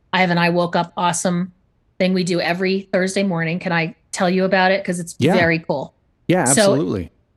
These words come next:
Speaker 1: it's called Declare Your Awesomeness. You just come into the room and you get to declare anything about you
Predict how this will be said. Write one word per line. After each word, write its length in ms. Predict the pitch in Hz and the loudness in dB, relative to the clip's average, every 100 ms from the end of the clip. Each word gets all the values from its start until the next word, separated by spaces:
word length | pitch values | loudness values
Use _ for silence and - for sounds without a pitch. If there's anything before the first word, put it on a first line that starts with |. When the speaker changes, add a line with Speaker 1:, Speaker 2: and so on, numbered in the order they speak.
| - | -4
Speaker 1:
it's 180 | 202 | -4
called 380 | - - 196 185 | -2 0 2 2
Declare 480 | 202 - - 208 220 | -2 -4 0 2 2
Your 200 | 233 247 | 2 0
Awesomeness. 880 | - 190 180 185 170 170 247 - - _ _ _ _ | 0 0 0 -4 -2 -2 -4 -6 -8 _ _ _ _
You 100 | 202 | -2
just 200 | 202 - | -2 -2
come 220 | - 208 | 0 2
into 240 | 214 226 | 2 2
the 120 | 254 254 | 0 0
room 440 | 220 196 196 208 - | 2 2 2 -2 -4
and 160 | 196 | -4
you 80 | 214 | -2
get 180 | 220 226 | -2 -2
to 80 | 233 | -2
declare 520 | 220 220 226 196 - | -4 -2 -2 0 0
anything 380 | 196 214 226 226 | -2 -2 -2 -2
about 400 | 208 196 185 - | 0 2 0 -2
you 380 | 180 175 202 311 | -4 -2 -2 -4